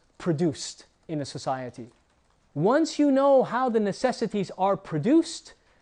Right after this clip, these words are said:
you come to understand human behavior. Two, it depends on human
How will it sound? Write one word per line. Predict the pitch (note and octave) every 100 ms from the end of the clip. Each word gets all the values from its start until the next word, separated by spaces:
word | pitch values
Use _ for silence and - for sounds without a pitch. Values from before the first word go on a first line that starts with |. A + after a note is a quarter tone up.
| _ -
you | F#3
come | - G3 B3 B3
to | A3 -
understand | G#3 A3 G3+ - - A#3 A#3 A#3 A#3 -
human | - G#3+ G#3 F3
behavior. | E3+ D3+ D3+ A#2+ G#2 _ _ _ _ _
Two, | - F4+ F#4 F#4 _ _ _ _ _ _ _
it | G3+ F3+
depends | F#3+ F#3 G3+ A#3 A#3+ A#3 - - _
on | F#3+ G3+ G3 G3+ F#3+ - _
human | - - G3+ F#3 E3+